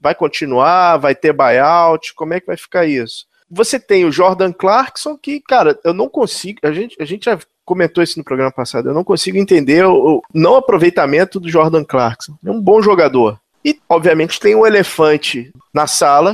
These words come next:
que é o Lonzo Ball, que existe, sim, o perigo do menino não ser tudo isso que ele precisa. A questão é: o Lakers terá talento pra atrair os, os agentes livres que ele quer com essa unidade,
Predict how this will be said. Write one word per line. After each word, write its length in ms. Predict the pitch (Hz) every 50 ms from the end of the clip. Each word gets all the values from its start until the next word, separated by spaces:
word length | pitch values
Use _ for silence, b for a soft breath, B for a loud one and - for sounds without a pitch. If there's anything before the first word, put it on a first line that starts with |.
| - _
que 100 | - -
é 80 | 277 233
o 80 | 220 214
Lonzo 340 | 208 175 156 160 160 202
Ball, 320 | 240 254 233 165 127 110 -
que 220 | - 147 151 175
existe, 540 | 208 202 208 220 165 139 143 - - - 247
sim, 400 | - - - 180 143 143 170 185 -
o 120 | - 180
perigo 480 | - - 277 247 180 156 156 165 190 214
do 160 | 220 254 247
menino 440 | 240 247 233 196 165 165 185 196 202
não 200 | 214 202 220 226
ser 220 | - - 220 208 - _ _
tudo 300 | - 220 214 208 214 220
isso 240 | 175 156 170 - -
que 80 | -
ele 240 | 196 202 214 220 226
precisa. 560 | 220 - 285 262 - - 214 170 139 113 123
A 180 | - _ _ _
questão 400 | - 165 156 - - 226 226 214
é: 120 | 165 143
o 80 | 135 127
Lakers 540 | 135 151 190 233 - - 185 160 - - _ _ _
terá 320 | - 185 180 160 170 220 269
talento 720 | - - 220 175 151 143 139 139 131 120 - - - - _ _ _ _ _
pra 200 | 147 151 165 185
atrair 500 | 190 - 202 175 156 143 135 131 131 127
os, 160 | 120 - - -
os 160 | 139 131 -
agentes 460 | 131 131 120 127 151 160 - - -
livres 380 | - 139 139 135 123 117 - -
que 100 | - 139
ele 140 | 131 131 120
quer 420 | - - 123 120 110 - - - -
com 140 | 135 135 131
essa 300 | 147 185 208 - - 190
unidade, 800 | 151 139 131 117 107 120 139 156 175 175 - - 113 98 104